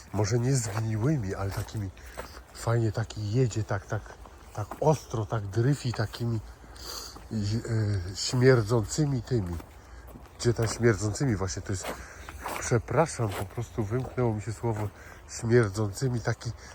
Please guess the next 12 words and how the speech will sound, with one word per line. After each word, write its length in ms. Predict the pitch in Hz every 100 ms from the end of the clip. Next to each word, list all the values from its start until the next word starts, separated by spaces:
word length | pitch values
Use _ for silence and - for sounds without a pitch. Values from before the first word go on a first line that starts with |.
| -
zapach 560 | 104 95 131 127 120 -
takich 380 | 113 - 104 104
mokrych, 720 | 107 117 135 143 - 117 98
gnijących 720 | 95 107 113 113 101 107 104
liści. 400 | 104 - - - - - - - - -
Znakomicie 760 | 107 104 117 101 - 95 87 -
to. 220 | 92 87 - - - - - - - - -
Słuchajcie, 520 | 107 110 95 - 101
nie 140 | 110
smakuje, 580 | - 104 95 - 151 123
tylko 460 | - 117 - 110 95 - - - - - - -
wybornie 880 | 104 98 123 113 135 147 117 123 131